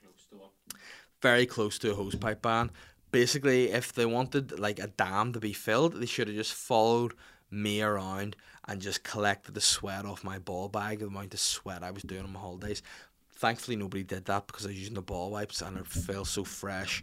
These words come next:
Speaker 2: and so clean. The lo-, the, the Olympics are still going on. They want me to talk about the Olympics. All of the athletes at the Olympics use Manscaped to shave their pubes.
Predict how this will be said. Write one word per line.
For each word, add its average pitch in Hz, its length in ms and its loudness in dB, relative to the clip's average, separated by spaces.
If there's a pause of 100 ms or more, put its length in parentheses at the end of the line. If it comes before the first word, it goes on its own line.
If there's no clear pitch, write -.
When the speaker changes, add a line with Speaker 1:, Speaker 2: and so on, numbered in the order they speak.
(380)
Speaker 2:
and 139 240 -8
so 98 720 0 (300)
clean. 98 560 -4
The 110 80 0
lo-, 107 340 0
the, 110 220 2
the 107 160 0
Olympics 104 480 -2
are - 20 -6
still 104 260 -4
going 101 280 -4
on. 101 320 -4
They 104 100 -2
want 101 160 -6
me 101 60 -6
to 104 80 -6
talk 98 220 -4
about 101 180 0
the 104 80 -2
Olympics. 104 420 -4 (120)
All 117 580 6
of 101 100 -8
the 104 140 0
athletes 104 480 -2
at - 60 -16
the 104 100 -4
Olympics - 580 -4 (560)
use 101 220 -4
Manscaped 95 720 -8 (460)
to - 100 -12
shave 92 260 -4
their 95 140 -6
pubes. 90 360 -10